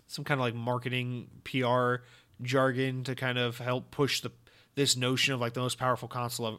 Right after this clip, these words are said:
ever made. But, you know, that's, that's kind of how Microsoft markets their consoles anyway. So it's, it's fun. It's, it's a fun way to find ways to get excited over things that are otherwise pretty nerdy, no one gives a shit about kind of stuff. So I actually like that Microsoft does that. They find ways to make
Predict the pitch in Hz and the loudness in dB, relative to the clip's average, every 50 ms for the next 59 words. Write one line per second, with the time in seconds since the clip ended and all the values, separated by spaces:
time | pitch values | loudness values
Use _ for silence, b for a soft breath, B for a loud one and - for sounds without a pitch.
0 | - - 120 120 120 113 110 135 160 165 160 156 156 147 B B B B B B | -6 -4 -4 -4 -4 -2 0 2 4 4 4 4 2 0 B B B B B B
1 | B 135 131 127 127 - - 302 - 123 127 131 127 117 120 - - - - 151 | B 0 2 2 0 -2 -6 -8 -6 -4 -2 -2 -2 0 0 -2 -4 0 2 2
2 | 147 - - 160 139 120 127 131 123 117 120 117 123 117 - 117 107 - _ _ | 2 2 2 0 0 0 0 0 0 0 -2 -2 -4 -4 -4 -4 -4 -6 _ _
3 | - 123 127 123 117 117 - - 117 - - 113 104 104 - 113 110 110 107 107 | -4 -2 -2 -2 -2 -2 -6 -6 -8 -6 -6 -8 -8 -8 -8 -8 -8 -6 -6 -6
4 | 104 104 104 101 - 107 113 110 - b b b b b b _ _ _ - 226 | -8 -8 -6 -6 -4 -4 -6 -6 -8 b b b b b b _ _ _ -4 -4
5 | 208 - - - 147 135 139 143 131 - 143 147 - 165 - 202 185 170 165 165 | -2 0 2 4 4 4 4 4 2 0 -2 0 0 2 4 6 6 8 8 8
6 | 160 160 143 - B B B B B _ - - - 160 160 156 147 151 147 139 | 8 8 6 4 B B B B B _ -2 4 6 6 6 8 6 6 6 4
7 | - - 135 147 135 120 113 - - - 131 123 123 127 123 127 123 117 117 120 | 4 2 2 2 2 2 2 2 2 2 4 4 2 2 2 0 0 0 -2 -6
8 | - - 127 127 117 117 120 113 117 87 113 120 120 117 113 113 117 117 - - | -6 -4 -6 -4 -4 -4 -2 -2 -2 -2 -2 -2 -2 0 0 0 0 -2 -4 -6
9 | 127 117 113 110 110 110 107 110 113 117 117 113 113 113 110 - - - 92 113 | -6 -6 -6 -6 -4 -4 -4 -2 -2 -2 -2 -2 -2 -2 -4 -8 -10 -14 -14 -8
10 | 117 117 113 113 117 113 113 110 110 120 117 - - 123 123 127 127 120 104 - | -6 -4 -4 -4 -4 -4 -4 -4 -4 -2 -2 -2 -2 0 0 2 0 0 0 0
11 | 135 131 135 131 - - 143 139 131 - - 120 117 117 120 B B B B B | -2 0 0 0 0 2 2 2 2 0 -2 -2 -2 -2 -4 B B B B B
12 | B - 139 156 170 - - 139 123 117 123 123 135 127 127 127 120 127 - 139 | B 2 4 4 6 4 4 2 2 0 0 0 0 0 0 0 0 2 2 2
13 | 131 123 131 131 123 139 135 131 113 113 - - 143 139 139 135 127 127 123 120 | 2 2 2 0 2 2 2 2 0 -2 -2 0 2 2 2 2 0 0 0 -2
14 | - - 127 117 113 117 113 | -2 -4 -4 -4 -4 -4 -4